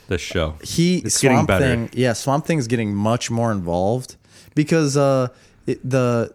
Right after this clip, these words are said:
Speaker 2: the dream guy, what's his name? The, um, the premonition, premonition man, or, um, something like that. In the comic books, they call him something, but he basically explains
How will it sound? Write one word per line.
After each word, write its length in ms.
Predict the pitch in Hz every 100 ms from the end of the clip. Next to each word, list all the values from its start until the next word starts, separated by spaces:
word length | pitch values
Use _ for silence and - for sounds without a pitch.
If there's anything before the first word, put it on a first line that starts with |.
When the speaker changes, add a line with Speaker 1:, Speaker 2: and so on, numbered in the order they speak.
| -
Speaker 2:
the 100 | 120
dream 400 | 117 147 160 113
guy, 320 | 98 85 82 -
what's 160 | 127 -
his 140 | 95
name? 300 | 98 90 87
The, 420 | 90 98 95 92 -
um, 580 | 98 95 90 90 87 95 _ - - _ _ _ _ _ _ -
the 400 | 107 104 110 104 - _
premonition, 840 | - 131 127 113 113 139 135 135 - _ -
premonition 580 | 127 123 117 - 127
man, 420 | 120 120 120 123 113
or, 320 | 90 90 85
um, 440 | 85 82 82 87 - _ - - _ _ _ _ _ _
something 340 | - 143 131 110
like 160 | 95
that. 200 | 92 95
In 80 | 117
the 80 | 127
comic 340 | 151 151 139
books, 220 | 120 110
they 100 | 117
call 220 | 107 117 113
him 60 |
something, 340 | - 110 107 98
but 100 | 113
he 80 |
basically 520 | 113 147 165 135 120 107
explains 840 | - - 113 107 107 92 - -